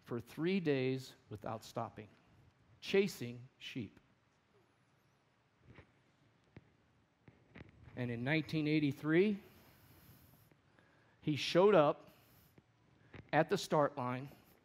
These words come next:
in his bib overalls and his rubber boots and a hat. Unlike any other racer that was there, there were world-class racers from around the world that showed up, and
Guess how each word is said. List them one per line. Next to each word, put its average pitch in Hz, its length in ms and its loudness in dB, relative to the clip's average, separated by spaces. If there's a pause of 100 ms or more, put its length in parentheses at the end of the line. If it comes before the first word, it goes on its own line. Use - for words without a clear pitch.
(140)
in 127 120 -4
his 123 160 -2
bib 151 280 2
overalls 131 680 -2 (1200)
and 117 160 -6
his 117 380 -2 (260)
rubber 113 260 -6
boots 110 480 -10 (1500)
and 92 140 -12
a 98 60 -10
hat. 95 320 -14 (2000)
Unlike 185 380 4 (160)
any 240 260 2
other 226 220 4
racer 196 420 4
that 208 200 4
was 180 160 -2
there, 147 240 4
there 143 120 4
were 139 140 4
world-class 185 800 2
racers 175 420 2
from 147 200 -4
around 147 300 2
the 175 60 0
world 156 380 2
that 127 140 -4
showed 139 260 0
up, 139 260 2
and 120 140 -10